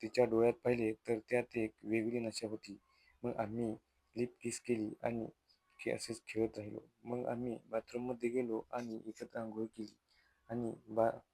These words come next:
एक वेळ परत संभोग केला. मग आम्ही बाहेर येऊन एकत्र झोपलो. मग मी उठलो, तर ती माझ्यासाठी चहा घेऊन आली होती आणि मला म्हणाली की, "आपण अशी मजा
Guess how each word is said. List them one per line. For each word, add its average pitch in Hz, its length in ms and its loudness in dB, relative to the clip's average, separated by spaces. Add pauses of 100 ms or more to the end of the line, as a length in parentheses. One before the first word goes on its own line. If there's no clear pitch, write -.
(800)
एक 113 200 -2
वेळ 113 160 4 (180)
परत 120 180 -2
संभोग 107 300 -2 (140)
केला. 101 180 -12 (240)
मग 120 200 -6
आम्ही 123 300 -2 (140)
बाहेर 110 340 0
येऊन 123 240 -2 (120)
एकत्र 113 360 -8
झोपलो. 107 360 -6 (640)
मग 113 300 -2 (1160)
मी 120 120 0
उठलो, 120 320 2
तर 113 200 -4
ती 120 160 -6
माझ्यासाठी 113 600 -2
चहा 113 200 -4
घेऊन 117 240 -4
आली 117 180 -2
होती - 320 -8 (360)
आणि 117 180 -2
मला 120 200 0
म्हणाली 120 380 -2
की, - 540 -6
"आपण 113 300 2
अशी 113 240 -4
मजा 113 260 -2